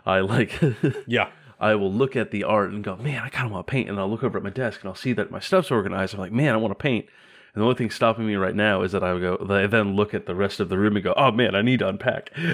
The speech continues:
Speaker 1: Uh, <laughs>
Speaker 2: Yeah,
Speaker 1: Uh,
Speaker 2: uh, I feel that. I feel that. But anything to keep the motivation sort of stoked, I think, is worth its weight in gold when it comes to hobby progress.
Speaker 1: Yeah,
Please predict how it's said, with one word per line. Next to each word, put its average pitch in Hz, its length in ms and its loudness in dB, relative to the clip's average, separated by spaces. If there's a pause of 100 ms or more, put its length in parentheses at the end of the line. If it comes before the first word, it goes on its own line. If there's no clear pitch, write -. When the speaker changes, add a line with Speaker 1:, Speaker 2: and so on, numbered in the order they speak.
Speaker 1:
Uh, 110 300 4
<laughs> 151 1160 -2 (1400)
Speaker 2:
Yeah, 113 200 2
Speaker 1:
Uh, - 20 0
Speaker 2:
uh, 104 500 2
I 131 100 2
feel 117 220 -2
that. 98 300 0
I 123 120 -2
feel 101 200 -2
that. 101 200 0
But 131 100 2
anything 220 380 0
to 143 60 -8
keep 160 220 -6
the 139 60 0
motivation 110 640 0
sort 107 180 -2
of 92 80 -4
stoked, 104 400 0
I 95 100 0
think, 101 280 -4
is 98 120 -6
worth 147 380 0
its 147 240 -6
weight 135 380 0
in 127 200 0
gold 107 680 0 (220)
when 95 120 -8
it - 80 -8
comes 95 240 -4
to 95 100 -4
hobby 92 260 -4
progress. - 600 -6 (800)
Speaker 1:
Yeah, 98 460 0